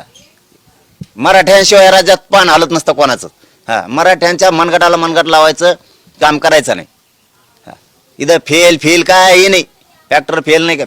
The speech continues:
फॅक्टरच बाहेर नाही, फेल काय करतो? फॅक्टर बाहेर आला असता तर इतकं दुपान पडलं असतं तुमचं. काय सांगतात?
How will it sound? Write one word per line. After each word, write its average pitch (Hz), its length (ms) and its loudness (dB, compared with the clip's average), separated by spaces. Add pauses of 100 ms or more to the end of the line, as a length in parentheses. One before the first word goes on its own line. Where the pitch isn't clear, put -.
फॅक्टरच 196 420 -2
बाहेर 175 320 2
नाही, 208 160 -4
फेल - 220 0
काय 214 180 2
करतो? 226 320 -4 (500)
फॅक्टर 180 260 -2
बाहेर 185 260 2
आला 185 120 2
असता 170 180 -2
तर 170 60 -8
इतकं 175 640 -4
दुपान 147 360 0
पडलं 143 220 2
असतं 127 140 -8
तुमचं. 101 300 -16 (680)
काय 214 240 -2
सांगतात? 214 400 -2